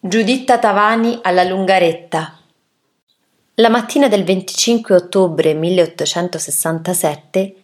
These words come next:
giorno in cui Garibaldi prendeva Monterotondo nel corso della terza spedizione per liberare Roma,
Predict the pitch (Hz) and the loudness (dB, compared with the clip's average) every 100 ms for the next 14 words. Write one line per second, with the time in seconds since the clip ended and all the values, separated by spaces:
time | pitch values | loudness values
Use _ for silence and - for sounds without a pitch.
0 | _ _ _ 113 180 196 180 170 185 170 | _ _ _ 0 0 2 -2 0 0 2
1 | 170 175 190 214 180 165 165 _ 180 180 | 2 0 2 0 0 -4 -8 _ 2 4
2 | 196 214 170 175 190 190 175 175 208 190 | 4 4 2 0 0 2 2 2 2 0
3 | 151 143 143 - 160 - 147 147 147 190 | -2 -4 -4 -4 -4 -4 -2 -2 0 0
4 | 190 - 156 - 151 151 - 190 185 156 | 0 -6 -8 -6 -8 -6 -2 0 0 0
5 | 156 147 156 156 156 160 170 165 139 151 | -4 -4 -2 0 2 2 0 -2 -4 -10